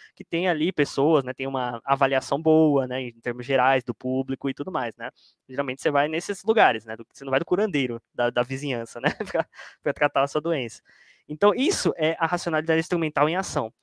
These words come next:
O que a gente tá propondo aqui não é um arranjo social perfeito que não vai ter esses problemas, né? Vai ter problemas com a questão de informação, de fake news e et cetera, né?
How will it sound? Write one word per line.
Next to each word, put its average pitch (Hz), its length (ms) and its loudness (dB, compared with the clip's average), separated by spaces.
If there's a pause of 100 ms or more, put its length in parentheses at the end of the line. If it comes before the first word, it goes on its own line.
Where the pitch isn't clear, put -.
(280)
O 214 60 -6
que - 100 0
a 277 60 6
gente 262 180 -4
tá 208 100 6
propondo 139 360 0
aqui 143 320 -6 (260)
não 185 140 4
é 185 60 6
um 208 100 4
arranjo 190 320 0
social 170 340 2
perfeito 160 460 -2
que - 80 -12
não 165 120 -2
vai 151 140 -2
ter 143 320 -8
esses - 240 -10
problemas, 139 420 -2
né? 117 120 -6
Vai 131 120 0
ter 147 140 -2
problemas 143 420 -2
com - 120 -6
a 139 40 -6
questão 135 220 -8
de 131 100 -10
informação, 139 640 0
de 131 140 -8
fake - 340 -8
news 135 460 2
e 127 100 -2
et 139 120 -4
cetera, 120 340 -6
né? 127 100 -6